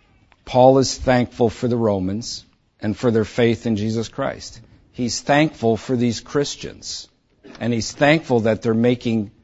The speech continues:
Christ known throughout the earth. Thankfulness is a characteristic of the Christian life. In fact, a lack of thankfulness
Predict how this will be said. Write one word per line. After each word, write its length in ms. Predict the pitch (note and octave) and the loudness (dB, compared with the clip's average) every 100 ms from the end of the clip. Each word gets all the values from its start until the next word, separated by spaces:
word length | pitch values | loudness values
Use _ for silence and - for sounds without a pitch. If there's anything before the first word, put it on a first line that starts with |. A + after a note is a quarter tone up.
| _ _ _ | _ _ _
Christ 480 | - C3 C3 - B2 | 0 2 2 0 0
known 420 | B2 A#2+ G#2 F#2+ | 2 2 0 -4
throughout 420 | - G2+ F#2 - | -6 -4 -4 -4
the 120 | F#2+ | -6
earth. 360 | D#2 - - _ _ _ _ _ _ _ _ _ _ _ _ _ _ _ _ | -6 -10 -20 _ _ _ _ _ _ _ _ _ _ _ _ _ _ _ _
Thankfulness 800 | C3+ C#3 D3+ C#3 A#2+ G#2+ A2+ - - - - | 2 2 2 2 4 4 0 -4 -12 -20 -8
is 140 | A2 A2+ | -2 -2
a 60 | |
characteristic 920 | - D#3 D#3+ - D3 C3+ B2+ B2+ G2+ | 2 6 6 4 4 4 4 -2 -2
of 160 | A2 F#2 | -2 -4
the 60 | |
Christian 520 | G2+ - C3 - A2+ A2 | -4 -2 -2 0 0 2
life. 400 | G#2+ F2 A2+ A#2 | 2 2 -2 -4
In 120 | G#2 | -2
fact, 440 | - C3 A#2+ - - - | 6 6 6 0 -12 0
a 80 | A2+ | 2
lack 520 | A2+ A#2+ D#3 F#3+ - | 6 8 6 4 0
of 160 | A#2 | -2
thankfulness 880 | - A#2 A2+ G#2 - G#2+ A2 G#2+ - | -2 0 0 0 -2 0 0 -2 -6